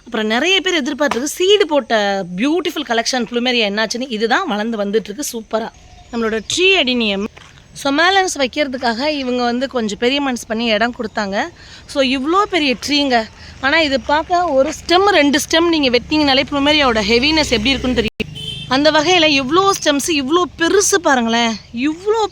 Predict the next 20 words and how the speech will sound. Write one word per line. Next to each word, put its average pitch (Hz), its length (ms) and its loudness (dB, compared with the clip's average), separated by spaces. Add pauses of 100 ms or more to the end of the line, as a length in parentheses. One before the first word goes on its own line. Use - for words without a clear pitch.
பெருசு. 285 420 0
இங்க 233 180 -2
பாருங்க, 247 300 -2 (1900)
நானு 240 260 2
இங்க 240 220 -2
கொண்டு 247 220 -2
வந்து 262 180 0
இதை 208 160 0
வச்சு 262 280 -2 (600)
எப்படியாவது 370 500 0
காப்பாத்திரணும்டா 247 720 0 (100)
சாமி. 262 420 2 (160)
அதான் 320 200 0
சொன்னேன் 269 220 0
நானு, 214 140 -4 (380)
கமர்ஷியலா 277 540 0
இன்னைக்கு 240 280 -4
வந்து 254 220 -4
பணம் 262 240 0
வேணுன்றதுக்காக 269 440 -2